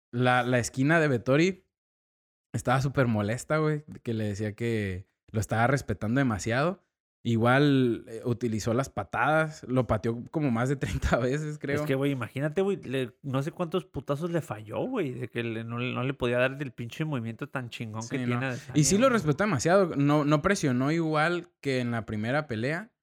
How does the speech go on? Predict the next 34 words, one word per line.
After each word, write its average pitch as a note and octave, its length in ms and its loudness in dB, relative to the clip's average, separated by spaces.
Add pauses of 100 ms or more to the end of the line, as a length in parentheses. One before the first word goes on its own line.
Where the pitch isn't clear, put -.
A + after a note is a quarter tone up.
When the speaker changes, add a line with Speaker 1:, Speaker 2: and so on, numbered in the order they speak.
(420)
Speaker 1:
Y A2 1120 -2 (260)
Adesanya, A#2 600 -4
pues, A#2 360 -2
este, G#2 680 -4
la G#2+ 200 -2
defensa G2+ 380 -4
de A#2+ 60 2
derribo G2+ 320 -2
que G2+ 100 -6
tiene G#2+ 340 -4
está, G2 220 -8
Speaker 2:
Muy G#2+ 120 -2
Speaker 1:
está F#2+ 100 -8
Speaker 2:
cabrona, G#2+ 300 -2
Speaker 1:
muy A2 80 0
Speaker 2:
güey. A2+ 100 -2
Speaker 1:
cabrona. A#2 480 -2
O A2 80 -4
sea, A#2 140 0
s-, A2 140 -6 (1120)
s-, - 180 -10 (180)
creo C#3 240 2
que F3+ 180 6
el E3+ 100 6
derribo D#3 540 4
que, C#3+ 400 -2
que, A#2+ 380 0
que B2+ 140 2
afecta C#3+ 720 -2 (240)
a, G#2+ 880 0
a, A2+ 60 -2
a A2+ 80 0
Israel A2+ 400 2
es B2+ 320 0